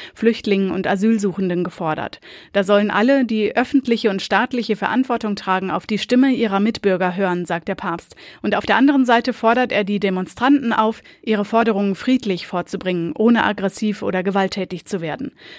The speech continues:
Und Luxemburgs Kardinal Jean-Claude Hollerich appelliert, die jetzt obdachlosen Menschen aufzunehmen. Alle Länder, die zugesagt haben, Kinder und Kranke aufzunehmen, sollen das jetzt endlich tun.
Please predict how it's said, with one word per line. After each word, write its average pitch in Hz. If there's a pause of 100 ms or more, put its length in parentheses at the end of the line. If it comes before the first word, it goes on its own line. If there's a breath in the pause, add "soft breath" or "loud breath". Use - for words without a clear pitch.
Und 196
Luxemburgs 214
Kardinal 190
Jean-Claude 208
Hollerich 247
appelliert, 214
die 202
jetzt 190
obdachlosen 214
Menschen 214
aufzunehmen. 220 (400 loud breath)
Alle 294
Länder, 214
die 185
zugesagt 226
haben, 202
Kinder 262
und 208
Kranke 208
aufzunehmen, 190
sollen 190
das 185
jetzt 226
endlich 190
tun. -